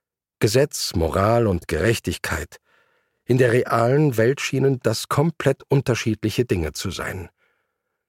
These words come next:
Jedes Mal, wenn ich solchen Situationen begegnete, fühlte ich mich hilflos. Es schien, als ob diejenigen, die die Regeln am meisten biegen, am Ende die Gewinner waren.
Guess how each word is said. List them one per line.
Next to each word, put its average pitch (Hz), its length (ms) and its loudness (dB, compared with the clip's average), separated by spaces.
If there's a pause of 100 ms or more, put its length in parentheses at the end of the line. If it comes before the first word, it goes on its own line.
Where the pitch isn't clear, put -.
(120)
Jedes 165 400 2
Mal, 135 320 2
wenn 127 140 0
ich 131 160 -6
solchen 117 380 0
Situationen 110 680 0
begegnete, 127 680 0 (320)
fühlte 151 320 2
ich 123 160 -2
mich 131 160 0
hilflos. - 640 -4 (420)
Es - 160 0
schien, 180 340 2
als - 240 -4
ob 135 200 0
diejenigen, 143 600 2
die 110 140 -2
die 90 140 0
Regeln 104 440 2
am 78 220 -4
meisten 143 560 0
biegen, 120 380 0
am 127 200 0
Ende 92 320 -2
die 107 140 -4
Gewinner 135 420 0
waren. 76 460 -8